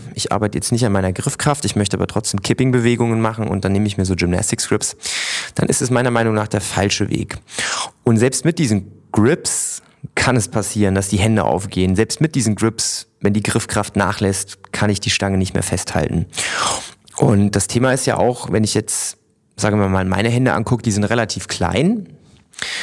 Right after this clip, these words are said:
Wenn ich jetzt über meine Hände noch zusätzlich irgendwie so ein null Komma fünf Zentimeter dicken Gymnastics Grip drüber ziehe,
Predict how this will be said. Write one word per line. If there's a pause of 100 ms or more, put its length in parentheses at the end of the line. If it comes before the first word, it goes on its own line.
(160)
Wenn
ich
jetzt
über
meine
Hände
noch
zusätzlich
irgendwie
so
ein (720)
null
Komma
fünf
Zentimeter
dicken
Gymnastics (380)
Grip
drüber
ziehe,